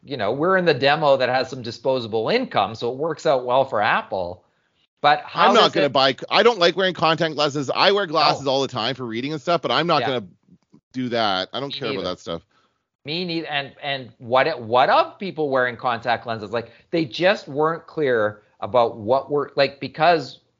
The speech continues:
Speaker 1: it do-, it's not l-, we aren't looking far away. It mimics looking far away.
Speaker 2: Mm-hmm.
Speaker 1: So how does that, what, so what do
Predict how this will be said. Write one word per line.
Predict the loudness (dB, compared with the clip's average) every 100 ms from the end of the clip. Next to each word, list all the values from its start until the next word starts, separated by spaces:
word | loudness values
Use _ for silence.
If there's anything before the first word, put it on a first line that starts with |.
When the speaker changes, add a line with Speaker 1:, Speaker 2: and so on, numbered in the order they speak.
| _ _
Speaker 1:
it | -2
do-, | 2
it's | 2 0 -6 0
not | 2 2 -2
l-, | -10 -10 -12
we | -8 -6 -2
aren't | 2 2 2
looking | -4 -4 -8
far | -4 -2
away. | 0 0 -2
It | -2 -10 -10
mimics | -10 -4 -2 -2 -4
looking | -8 -6 -6 -6
far | -2 0 0
away. | -2 -4 -8 _ _ _ -18
Speaker 2:
Mm-hmm. | -2
Speaker 1:
So | 2 4
how | 4 2
does | 4 0
that, | -2 0 0 -2 -6 _ -14
what, | -6 -4 -4
so | -6
what | -2
do | 0